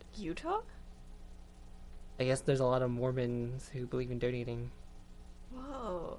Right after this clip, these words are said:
Speaker 1: I thought that was, like, against their, their stuff.
Speaker 2: No, I think you're thinking of Jehovah.
Speaker 1: Probably.
Speaker 2: It's Jehovah, I'm pretty sure.
Speaker 1: Huh.
Speaker 2: Iowa ranks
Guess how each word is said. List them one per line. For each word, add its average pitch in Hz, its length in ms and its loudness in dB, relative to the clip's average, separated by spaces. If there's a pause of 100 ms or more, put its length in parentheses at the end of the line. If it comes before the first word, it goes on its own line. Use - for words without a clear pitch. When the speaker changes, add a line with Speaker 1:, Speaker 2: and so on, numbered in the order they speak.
Speaker 1:
I 220 120 -2
thought 277 260 0 (100)
that 208 140 -2
was, 220 180 -4
like, 214 120 -4
against 202 460 -4
their, 208 340 -4 (1200)
their 233 120 -6
stuff. - 380 -8 (180)
Speaker 2:
No, 120 160 4
I 123 140 6
think 135 140 4
you're 143 100 2
thinking 156 200 4
of 139 60 2
Jehovah. 117 480 0 (720)
Speaker 1:
Probably. 190 420 -6 (460)
Speaker 2:
It's 143 120 -6
Jehovah, - 440 2
I'm - 60 -4
pretty - 180 -2
sure. 151 300 -4 (260)
Speaker 1:
Huh. 269 160 -2 (1000)
Speaker 2:
Iowa 160 360 12
ranks 165 360 12